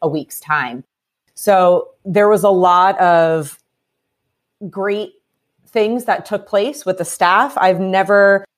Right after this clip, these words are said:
had such a resilient, amazing group of nurses who were pediatric nurses for ten, twenty, thirty, forty years,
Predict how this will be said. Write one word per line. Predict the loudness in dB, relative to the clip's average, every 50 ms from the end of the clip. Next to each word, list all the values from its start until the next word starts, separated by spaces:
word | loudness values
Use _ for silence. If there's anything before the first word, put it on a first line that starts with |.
| _ _ _ _ _
had | -4 0 2 2 4 2 2 0
such | -4 -8 -6 -6 -8 -6 -8
a | -8 -8 -6
resilient, | -6 -8 -8 -8 -6 -4 -4 -4 -4 -4 -6 -6 -8 -10 -10 -12 -10 -10
amazing | -8 -8 -8 -8 -8 -8 -8 -8 -8 -8
group | -6 -6 -6 -6 -6
of | -6 -6 -6
nurses | -6 -6 -6 -4 0 2 2 2 2 -2 -4
who | -6 -4 -2 -2
were | -2 -2 -4
pediatric | -4 -4 0 0 0 0 0 -2 -6 -8 -6
nurses | -6 -8 -4 -2 -2 -2 -2 -2
for | -2 0 0 2 0 0 -2 -6
ten, | -6 -6 -4 -4 -4 -6 -6 -8
twenty, | -6 -4 -4 -4 -4 -6 -8
thirty, | -6 -4 -4 -4 -2 -4
forty | -4 -4 -4 -4 -4 -4
years, | -4 -4 -2 -2 -2 -2 -2 -4 -8